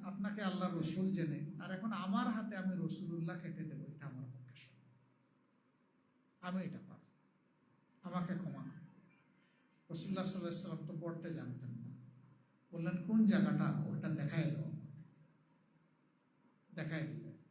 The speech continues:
কলম হাতে নিয়ে নিজের হাতে কেটে দিলেন। এরপরে বললেন, "তুমি এখন ইবনে আবদুল্লাহটা লিখে দাও,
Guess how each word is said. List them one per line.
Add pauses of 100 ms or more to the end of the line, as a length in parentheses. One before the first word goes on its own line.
(140)
কলম
হাতে
নিয়ে
নিজের
হাতে
কেটে
দিলেন। (2500)
এরপরে
বললেন,
"তুমি
এখন (120)
ইবনে
আবদুল্লাহটা
লিখে
দাও,